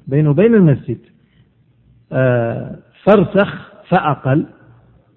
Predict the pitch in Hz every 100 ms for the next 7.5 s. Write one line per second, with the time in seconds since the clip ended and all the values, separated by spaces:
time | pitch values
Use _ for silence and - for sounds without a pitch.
0 | _ 143 135 127 113 104 107 110 - _
1 | _ _ - 170 190 190 175 190 214 202
2 | 175 147 175 165 151 143 131 127 160 185
3 | 175 196 - _ _ - 180 151 175 -
4 | 160 - 156 139 135 120 156 - 143 -
5 | 117 113 - _ _ - - _ _ _
6 | _ _ _ _ _ _ _ _ 180 180
7 | 233 220 165 147 147